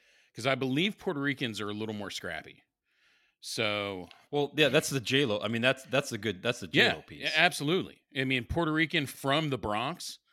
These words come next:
Speaker 1: That, I mean, J-Lo, I think, would be a lot tougher than people would give her credit for. But Salma Hayek, like,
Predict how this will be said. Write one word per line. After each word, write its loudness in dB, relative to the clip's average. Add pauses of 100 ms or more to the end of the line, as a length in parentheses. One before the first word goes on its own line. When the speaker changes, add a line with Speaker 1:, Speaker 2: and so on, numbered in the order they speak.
(140)
Speaker 1:
That, 2
I 2
mean, 2
J-Lo, 4
I 4
think, 0
would -2
be -2
a 0
lot -4
tougher -4
than -8
people -8
would -12
give -10
her -16
credit -16
for. -20 (1400)
But -6
Salma 4
Hayek, 0
like, -8